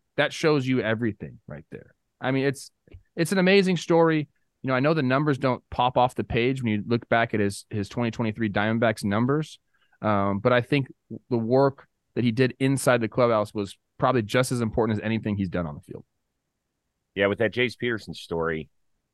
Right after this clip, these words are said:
Speaker 2: it's not like he and, unless there's something I'm missing,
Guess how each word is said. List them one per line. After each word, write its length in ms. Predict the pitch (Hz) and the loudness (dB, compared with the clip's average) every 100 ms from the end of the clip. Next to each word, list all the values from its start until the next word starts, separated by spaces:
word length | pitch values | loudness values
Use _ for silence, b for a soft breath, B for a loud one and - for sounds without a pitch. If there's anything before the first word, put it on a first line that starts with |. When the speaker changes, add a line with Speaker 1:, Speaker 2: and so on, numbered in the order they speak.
| - | -18
Speaker 2:
it's 180 | - - | -16 -2
not 200 | 135 151 | 0 2
like 140 | 120 | -2
he 200 | - 127 | -2 -2
and, 180 | 127 104 - 110 - - | -2 -4 -10 -16 -10 -2
unless 360 | 113 120 151 | 0 0 0
there's 220 | 143 123 | -2 -4
something 320 | - 120 110 107 | 0 0 0 0
I'm 200 | 101 92 | 0 2
missing, 500 | 101 - 71 64 | 0 -2 -8 -8